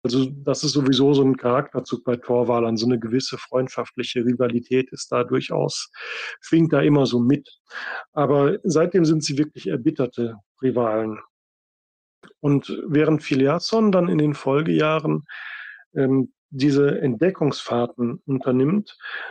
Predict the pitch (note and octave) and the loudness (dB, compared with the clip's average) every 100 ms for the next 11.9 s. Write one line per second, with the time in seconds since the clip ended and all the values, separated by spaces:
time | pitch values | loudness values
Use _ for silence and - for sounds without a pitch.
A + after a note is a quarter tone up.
0 | - - C#3+ C#3+ - - F3 C3+ A2+ C3 | -14 0 0 0 -4 -8 -2 -2 2 2
1 | C#3+ F#3 G3+ G#3+ G#3+ - D3+ - - F#3 | 4 4 2 2 0 -4 -6 -6 -2 2
2 | F3 F3+ G3+ A3 G#3+ D#3 C#3 D3+ D3 D#3 | 4 4 4 2 0 -2 0 2 2 2
3 | D3+ B2+ - B2 C3 - D#3 F#3+ A3+ - | 2 0 -2 -2 -2 0 0 0 -2 -8
4 | - - - - - - D3 D3 - G4+ | -20 -18 -16 -18 -20 -2 0 0 -2 -16
5 | F#4 _ _ - C3+ C#3+ F3 D3+ D3 D#3+ | -18 _ _ -2 2 2 2 2 0 0
6 | - D#3+ D#3 C#3 D#3 D3 C#3+ C3+ C3+ C3+ | 0 0 0 0 2 2 4 4 2 0
7 | - C#3 D#3+ D#3 - C3+ C3+ E3+ D3+ B2 | -6 -4 -2 -2 -4 -2 2 2 2 0
8 | - - B2+ B2 - B2+ C#3+ D3+ C3+ B2+ | -4 -10 -8 -8 -4 0 0 0 0 2
9 | B2 B2 A#2+ A#2+ A#2+ - - - B2 C3+ | 2 2 0 -2 -4 -14 -20 -4 0 0
10 | D3 C#3 C3 - C#3 B2+ C3 C3 - B2+ | 0 -2 -2 -4 -8 -4 -2 -2 -4 -2
11 | C3+ C#3 C3+ C#3+ C3+ F3+ - - | -2 -2 -2 -2 0 -4 -4 -12